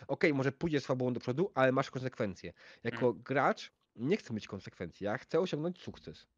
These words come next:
Speaker 1: Sukces oznacza, że nie mam konsekwencji, że osiągnąłem to, co, czego, czego pragnąłem, zrobiłem to, czego chciałem. Wiesz, rozumiesz, o co mi chodzi, nie?
Speaker 2: Tak, ja rozumiem, o co ci chodzi. Natomiast, wiesz, ja widzę to w ten sposób, że mówisz o otwieraniu drzwi, więc ja się do tego otwierania drzwi odniosę.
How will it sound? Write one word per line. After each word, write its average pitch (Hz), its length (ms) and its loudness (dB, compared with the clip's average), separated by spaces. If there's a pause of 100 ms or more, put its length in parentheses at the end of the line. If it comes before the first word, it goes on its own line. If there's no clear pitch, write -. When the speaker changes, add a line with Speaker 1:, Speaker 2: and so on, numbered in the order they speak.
(300)
Speaker 1:
Sukces 139 360 0
oznacza, 127 320 0
że 139 120 0
nie 202 140 2
mam 123 140 6
konsekwencji, 120 420 -4
że 120 260 2
osiągnąłem 135 560 4
to, - 180 -2
co, 170 120 -2
czego, 147 300 -2
czego 143 160 2
pragnąłem, 117 460 2
zrobiłem 117 300 2
to, 123 80 -8
czego 139 180 -2
chciałem. 85 420 -6 (1700)
Wiesz, 131 160 4
rozumiesz, 131 380 4
o - 20 -10
co 101 100 -6
mi 90 80 -6
chodzi, 90 200 -10
nie? 135 140 -4
Speaker 2:
Tak, - 320 6
ja 117 140 2
rozumiem, 160 240 0 (100)
o 90 40 -10
co - 100 -14
ci 95 80 -12
chodzi. 87 160 -12 (240)
Natomiast, 143 320 -4
wiesz, 143 200 -4
ja 160 160 6
widzę 202 180 -8
to 180 100 -8
w - 40 -10
ten 180 100 0
sposób, 165 340 0
że 151 400 8 (1400)
mówisz 196 220 6
o 165 40 4
otwieraniu 156 400 10
drzwi, 113 280 -8 (140)
więc 139 120 -2
ja 165 60 6
się - 100 2
do 175 80 8
tego 156 240 4
otwierania 143 360 8
drzwi 135 160 2
odniosę. 113 380 -2